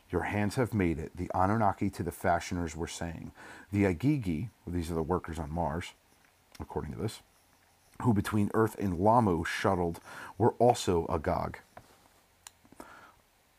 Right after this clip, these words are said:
Primitive workers have been fashioned. Our days of toil to end, so they all were saying. In the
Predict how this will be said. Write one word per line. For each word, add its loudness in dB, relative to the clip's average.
Primitive 2
workers 2
have 0
been 0
fashioned. 2
Our 6
days 0
of -10
toil 2
to -10
end, -2
so -4
they -2
all -2
were -8
saying. -8
In 2
the 4